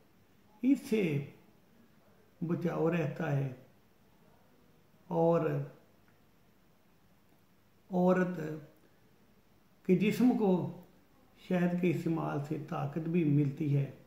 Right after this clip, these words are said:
और निज़ाम हज़म बेहतर रहता है, किसी किस्म की निज़ाम हज़म में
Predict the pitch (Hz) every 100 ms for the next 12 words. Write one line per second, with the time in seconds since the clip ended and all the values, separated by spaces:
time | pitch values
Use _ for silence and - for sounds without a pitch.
0 | - _ _ _ _ - 190 208 202 185
1 | 185 - - _ _ _ _ _ _ _
2 | _ 170 170 180 180 190 190 175 147 -
3 | - - - _ _ _ _ _ - -
4 | _ - 180 156 262 247 156 143 - -
5 | _ _ _ _ _ _ _ _ _ 160
6 | 208 220 208 160 156 147 156 143 139 -
7 | - 147 165 - 143 143 143 - 147 131
8 | - - - 160 147 143 147 147 143 143
9 | 165 151 135